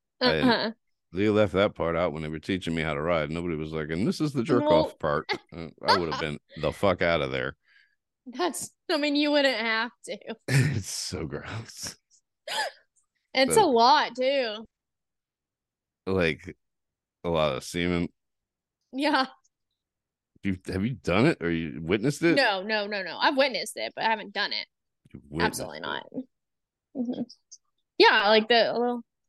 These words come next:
Speaker 2: yeah, I mean, they literally just, like, <laughs>
Speaker 1: <laughs>
Speaker 2: it's a lot. <laughs>
Speaker 1: God, it's a
Speaker 2: They hold
Speaker 1: lot.
Speaker 2: the thing up
Speaker 1: That's all
Speaker 2: to
Speaker 1: she
Speaker 2: it
Speaker 1: keeps
Speaker 2: and
Speaker 1: saying. "It's a lot."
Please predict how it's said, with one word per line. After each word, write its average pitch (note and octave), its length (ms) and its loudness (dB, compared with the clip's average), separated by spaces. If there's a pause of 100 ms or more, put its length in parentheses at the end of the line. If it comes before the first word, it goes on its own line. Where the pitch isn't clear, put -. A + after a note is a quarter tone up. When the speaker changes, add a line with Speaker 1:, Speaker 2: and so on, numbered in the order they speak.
(600)
Speaker 2:
yeah, C#4+ 140 4
I C#4 80 2
mean, A3+ 140 -4
they A#3 100 0
literally A#3+ 440 -4
just, A3+ 180 -10
like, A3 300 -2
<laughs> - 40 -20
Speaker 1:
<laughs> - 1700 -14
Speaker 2:
it's - 1160 0
a G#4+ 60 10
lot. C4+ 340 8 (300)
<laughs> - 280 -20
Speaker 1:
God, - 1500 -4 (800)
it's F#3 260 -8
a - 40 -8
Speaker 2:
They - 40 -4
hold G#2+ 220 -2
Speaker 1:
lot. G#3 260 4
Speaker 2:
the C4 120 4
thing C#4 340 2
up C4+ 60 4
Speaker 1:
That's D3+ 160 4
all C#3 100 8
Speaker 2:
to - 60 8
Speaker 1:
she - 160 4
Speaker 2:
it - 100 -2
Speaker 1:
keeps C#3 300 4
Speaker 2:
and B2 300 4
Speaker 1:
saying. A2 160 0
"It's - 220 -2
a F#2 80 0
lot." G2+ 440 0